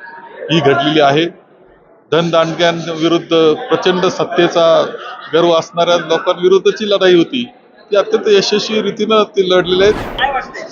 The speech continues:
Speaker 1: आम्ही एकत्र काम करतोय जिल्ह्यामध्ये, जिल्ह्यातली दहशत मोडण्याचा प्रयत्न आम्ही करतो आहोत आणि त्यामुळे साहजिकपणे त्यांची अशी अपेक्षा होती की ज्यावेळेस फेट्या बांधायच्या त्यावेळेस मी असलो पाहिजे.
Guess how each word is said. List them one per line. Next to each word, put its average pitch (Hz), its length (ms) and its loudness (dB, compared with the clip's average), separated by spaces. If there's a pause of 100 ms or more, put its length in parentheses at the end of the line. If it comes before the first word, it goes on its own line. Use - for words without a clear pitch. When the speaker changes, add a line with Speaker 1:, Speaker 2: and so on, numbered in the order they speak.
(460)
Speaker 1:
आम्ही 208 360 2
एकत्र 214 460 2
काम 190 280 0
करतोय 180 380 0
जिल्ह्यामध्ये, 156 1000 -2 (300)
जिल्ह्यातली 165 460 0
दहशत 170 540 0 (140)
मोडण्याचा 165 440 0
प्रयत्न 170 380 -4
आम्ही 156 180 0
करतो 143 320 -4
आहोत 151 280 2 (600)
आणि 175 100 -8
त्यामुळे 190 320 0
साहजिकपणे 202 560 0
त्यांची 202 400 0
अशी 190 240 0
अपेक्षा 190 360 -2
होती 190 300 2
की 190 160 -2
ज्यावेळेस 185 420 0
फेट्या 175 320 -2
बांधायच्या 180 240 0
त्यावेळेस 175 320 -4
मी 185 80 -4
असलो 160 340 -2
पाहिजे. 131 320 -2